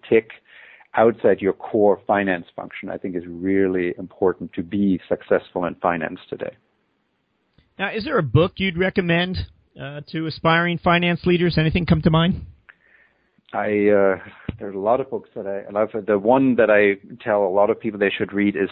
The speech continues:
Speaker 1: by Ben Horowitz. It's called The Hard Things About Hard Things. And, uh, Ben Horowitz is now, is one of the partners in Andreessen Horowitz, a large venture firm on the West Coast.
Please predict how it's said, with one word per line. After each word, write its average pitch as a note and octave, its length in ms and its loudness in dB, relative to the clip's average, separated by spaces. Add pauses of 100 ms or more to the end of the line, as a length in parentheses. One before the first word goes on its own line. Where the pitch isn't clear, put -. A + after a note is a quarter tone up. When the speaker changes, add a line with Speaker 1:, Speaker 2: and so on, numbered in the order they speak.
Speaker 1:
by G2 160 6
Ben A#2+ 300 0
Horowitz. C#3 680 2 (640)
It's - 180 -20
called G2+ 200 0
The F2 60 -2
Hard B2 440 0
Things A2+ 260 -2
About G2+ 280 2
Hard G2 320 -2
Things. F2 320 -12 (200)
And, F#2 440 -10
uh, F#2+ 120 -2
Ben G#2 240 -2
Horowitz G#2+ 460 0
is F2+ 220 -4
now, F#2 220 0
is F#2 220 -4
one G2 160 0
of F#2+ 80 0
the E2+ 60 2
partners F#2+ 500 -2
in F#2+ 200 -8
Andreessen G#2+ 580 -4
Horowitz, A2 480 2
a E2+ 40 -8
large F2+ 300 -2
venture F#2+ 320 -4
firm G2+ 280 -4
on G2 80 -6
the G2 80 -2
West G2+ 260 0
Coast. A#2+ 300 0